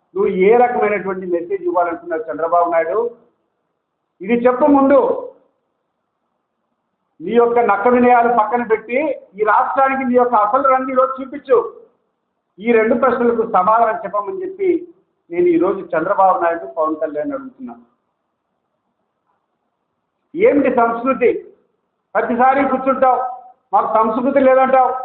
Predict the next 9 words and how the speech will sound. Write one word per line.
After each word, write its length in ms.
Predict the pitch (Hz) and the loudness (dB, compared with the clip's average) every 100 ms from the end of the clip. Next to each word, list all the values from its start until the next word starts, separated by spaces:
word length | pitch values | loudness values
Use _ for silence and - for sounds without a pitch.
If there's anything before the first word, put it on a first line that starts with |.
| - _ _ _ - | -14 _ _ _ 0
వైఎస్ఆర్సీపీ 720 | 214 262 262 269 247 262 254 | 2 2 2 2 2 0 2
అంటే 300 | 247 240 240 | 2 2 0
దౌర్జన్యకారులు 800 | 190 208 262 262 262 262 254 247 | 0 0 2 2 2 2 2 0
అంటావు, 500 | 247 262 254 - - _ _ _ 160 | 0 2 0 0 -10 _ _ _ -4
అక్రమార్కులు 640 | - 240 254 262 254 247 | 0 2 4 4 4 2
అంటావు, 400 | 247 262 254 - | 2 4 4 2
అవినీతి 460 | 165 190 269 277 | -2 -4 -4 -4
పరులు 280 | 262 262 254 | 0 0 2
అంటావు, 300 | 247 262 262 | 0 2 2